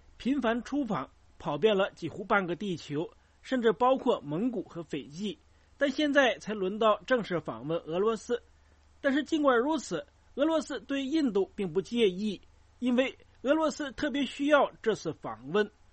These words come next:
莫迪这次访俄非常及时，他显示了东方大国以及老朋友印度在关键时刻对俄罗斯的帮助和支持。俄罗斯政治学者萨林说，俄罗斯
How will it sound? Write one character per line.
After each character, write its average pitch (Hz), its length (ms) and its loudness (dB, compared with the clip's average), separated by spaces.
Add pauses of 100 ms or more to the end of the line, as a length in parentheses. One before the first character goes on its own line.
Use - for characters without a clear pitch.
(100)
莫 311 160 4
迪 208 380 0
这 247 140 0
次 190 160 -6
访 113 340 -12
俄 160 180 -4 (200)
非 185 120 2
常 156 200 -4
及 139 240 -6
时， - 360 -8 (540)
他 311 140 8
显 240 280 4
示 277 180 -2
了 262 180 4
东 277 240 0
方 285 180 2
大 254 320 4
国 170 260 2 (120)
以 196 120 -4
及 202 240 -4
老 170 200 0
朋 190 240 -2
友 285 100 2
印 277 320 2
度 175 180 -2 (300)
在 302 180 0
关 302 220 0
键 294 180 2
时 247 160 -4
刻 240 380 2
对 214 160 2
俄 175 140 0
罗 233 180 6
斯 - 140 -4
的 - 260 -4
帮 214 240 2
助 202 140 -6
和 - 200 -14
支 190 220 0
持。 - 260 -8 (1000)
俄 262 100 0
罗 330 160 4
斯 - 160 -6
政 277 220 0
治 254 100 0
学 254 220 2
者 202 280 -2 (120)
萨 214 260 2
林 165 220 0
说， 277 280 2 (420)
俄 302 120 0
罗 330 160 4
斯 - 160 -2